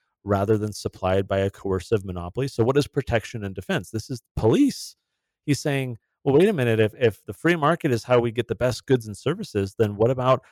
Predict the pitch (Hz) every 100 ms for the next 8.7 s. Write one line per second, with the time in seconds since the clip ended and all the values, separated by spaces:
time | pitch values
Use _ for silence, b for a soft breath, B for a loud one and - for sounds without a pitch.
0 | b - 110 - 139 147 - 110 107 -
1 | - 107 104 98 101 104 104 _ - 117
2 | 127 135 196 101 78 - 107 98 - 139
3 | 170 80 80 90 - 104 92 b b b
4 | - 117 113 107 104 98 156 151 95 104
5 | 101 110 98 - b b 104 127 160 -
6 | 180 143 113 135 117 98 98 - 107 -
7 | 123 113 110 147 147 139 135 - 117 92
8 | 82 95 104 143 151 156 156